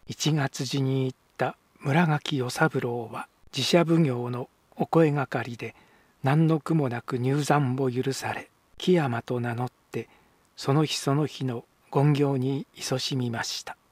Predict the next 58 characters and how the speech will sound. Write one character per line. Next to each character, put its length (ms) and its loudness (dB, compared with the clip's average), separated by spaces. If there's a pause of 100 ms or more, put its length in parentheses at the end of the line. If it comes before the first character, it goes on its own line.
(240)
奥 260 -2
に 160 0
は 180 -4
誰 260 -2
や 160 -6
ら 180 -12 (240)
身 140 4
を 160 4
隠 260 -6
し 120 -6
て 140 -2
い 120 -6
る 120 -2
様 200 -2
子 180 -10
で 120 -4
す 180 -12
が、 200 -10 (140)
新 260 4
米 200 0
の 160 0
木 220 -2
山 260 -2
に 160 -8
は 200 -6 (420)
容 260 2
易 80 -6
に 180 -2
そ 160 -6
れ 120 -2
を 120 -4
確 300 -6
か 140 0
め 120 0
る 160 -4
工 160 -6
夫 160 -8 (140)
も 260 -2
あ 60 0
り 120 -8
ま 120 -6
せ 180 -12
ん。 60 -16 (340)
一 140 0 (160)
方、 340 0 (140)
と 100 0
も 140 4
す 160 -6
れ 120 -8
ば 140 -6
先 320 0
鋭 220 2
に 180 -2
な 140 -6
る 160 -10 (420)
職 360 0
業 300 2
意 60 -6